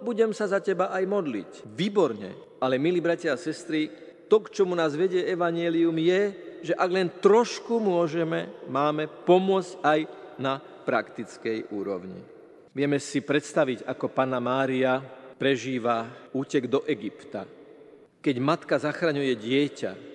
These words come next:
a musí s ním utekať o život, o jeho život.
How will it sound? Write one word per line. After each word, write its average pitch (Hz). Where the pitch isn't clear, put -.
a 131
musí 151
s -
ním 139
utekať 165
o 165
život, 127
o 127
jeho 151
život. 127